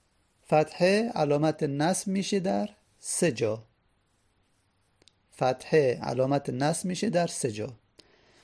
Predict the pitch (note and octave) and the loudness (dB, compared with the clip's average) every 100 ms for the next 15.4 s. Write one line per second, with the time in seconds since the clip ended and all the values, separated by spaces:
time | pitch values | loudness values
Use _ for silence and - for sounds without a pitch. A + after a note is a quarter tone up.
0 | _ C#3+ D#3 A#3 G#3+ - G3 E3+ E3+ E3 | _ 2 4 6 4 4 4 6 6 6
1 | E3 D3+ D#3 D3+ E3 D#3 D#3 D#3 D3 C#3+ | 4 4 2 2 0 2 4 4 4 0
2 | - F3+ D3 D3 D3+ C#3+ - _ _ _ | -6 -2 2 4 2 0 -8 _ _ _
3 | _ _ _ _ _ _ _ - C#3 D#3 | _ _ _ _ _ _ _ -4 2 4
4 | D3+ D#3 D3 D3 D#3+ F3 F3 C3+ - D3 | 4 6 6 6 4 0 0 0 2 0
5 | C#3 D3+ D3 F3 G#3+ - - _ - - | 2 2 2 2 0 -10 -20 _ -20 -20
6 | - _ _ - _ _ _ _ - D3+ | -20 _ _ -20 _ _ _ _ 2 4
7 | E3 F3+ F3 F#3 A#3 A#3+ A#3+ A#3+ - _ | 6 4 4 4 4 4 2 -2 -14 _
8 | _ _ _ _ _ _ _ _ D3 D3+ | _ _ _ _ _ _ _ _ -14 0
9 | D#3 E3+ D#3+ - A#3 - A3 G#3+ G#3+ G#3+ | 2 4 2 4 4 4 4 6 4 4
10 | G3 G3+ G3 F3+ F#3+ G3+ G#3 G#3+ F3 - | 4 4 2 4 4 6 4 2 -2 -4
11 | D3+ E3+ F#3 F#3+ - - B2+ - C3 A2 | 2 4 4 0 -4 -6 -6 -2 -2 -2
12 | - A#2 B2 A#2+ - _ _ _ _ _ | -2 -4 -4 -8 -16 _ _ _ _ _
13 | _ _ - _ _ _ _ _ D3+ G#3+ | _ _ -20 _ _ _ _ _ 4 4
14 | A3 A#3 G#3+ F3+ G#3+ - G3 F3 D#3 D#3+ | 6 2 4 4 2 2 0 0 0 0
15 | B2+ A2+ B2 | 0 0 -4